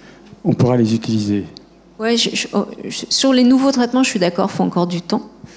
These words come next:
Speaker 2: Mais je pense qu'on a beaucoup de, d'outils thérapeutiques existants, c'est ce que disait quelqu'un tout à l'heure, hein, avec lesquels on peut améliorer le quotidien des patients, hein.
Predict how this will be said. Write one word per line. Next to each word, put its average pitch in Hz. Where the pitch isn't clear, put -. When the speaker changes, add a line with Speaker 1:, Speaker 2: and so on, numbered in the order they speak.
Speaker 2:
Mais 190
je -
pense 247
qu'on 202
a 180
beaucoup 214
de, 175
d'outils 208
thérapeutiques 208
existants, 202
c'est 247
ce 220
que -
disait 185
quelqu'un 202
tout 214
à 185
l'heure, 214
hein, 208
avec 175
lesquels 220
on 196
peut -
améliorer 185
le 202
quotidien 185
des 185
patients, 180
hein. -